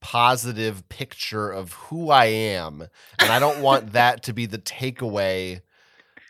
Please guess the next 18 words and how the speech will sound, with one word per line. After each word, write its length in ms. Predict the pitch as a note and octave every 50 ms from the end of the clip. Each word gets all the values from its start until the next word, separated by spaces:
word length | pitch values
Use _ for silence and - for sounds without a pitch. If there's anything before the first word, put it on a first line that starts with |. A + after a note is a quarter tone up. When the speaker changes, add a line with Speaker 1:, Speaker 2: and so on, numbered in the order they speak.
| _ _ -
Speaker 1:
from 200 | - A#2 A2+ A2
this 200 | A2 A2 G#2 -
podcast. 840 | - A#2+ A#2 A2+ A#2 A2 A2 - A#2+ A2+ G#2+ G2+ G2+ G2+ - -
I 80 | G#2 G#2+
want 220 | G#2+ A2+ A2+ G#2+
people 260 | - B2+ A2+ A#2 A#2 A2
to 100 | A2+ A2
know 380 | A2+ A#2 A#2 A#2 A#2 A#2 A#2
that 160 | A2 A2 G#2+ G#2
I 160 | G#2 G#2+ G#2+
am 440 | A2 A2 G#2+ G#2+ G#2+ G#2+ G#2+ G#2 G#2 - -
a 120 | G#2 G2
good, 800 | F#2 F2+ F2 - - B2 B2+ B2+ B2+ B2+ B2 B2 A#2+ A2+ A#2 A2 - _ _ _ _ - _ _ _ _
beautiful 520 | G#2+ G#2+ A#2+ C3+ C3+ C3 - - B2+ B2
person 800 | G#2+ - - A#2 A2+ A#2 A2+ - - A2 A2 G#2+ G#2 G#2+ G#2+ G2+ G2+
with 220 | G2+ G#2 G2+ -
a 140 | G#2 G2+ G2
warm 880 | F#2+ F#2 F2+ G2 A2 A2+ A2+ A2+ A2+ A2+ A2 A2 A2 G#2+ A2 A2 G#2